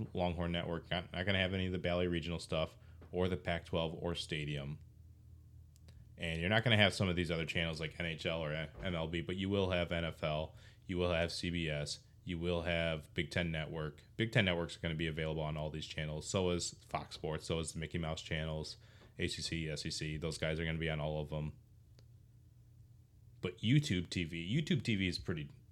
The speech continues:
th-, this one's interesting. I was a big YouTube T V person, especially once it was, like,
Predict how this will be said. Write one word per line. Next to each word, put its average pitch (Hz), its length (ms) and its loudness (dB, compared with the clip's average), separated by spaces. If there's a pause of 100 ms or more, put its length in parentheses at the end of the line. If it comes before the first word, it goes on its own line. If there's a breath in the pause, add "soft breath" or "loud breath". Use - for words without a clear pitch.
(180)
th-, 123 160 0
this 175 220 2
one's 113 200 4
interesting. 80 520 -2
I 120 160 4
was 143 180 4
a 98 60 2
big 87 240 2
YouTube 87 380 -2
T 87 240 -4
V 85 160 -2
person, 85 360 -4
especially 104 440 0
once 87 300 0
it 85 80 -4
was, 80 180 -6
like, 76 160 -8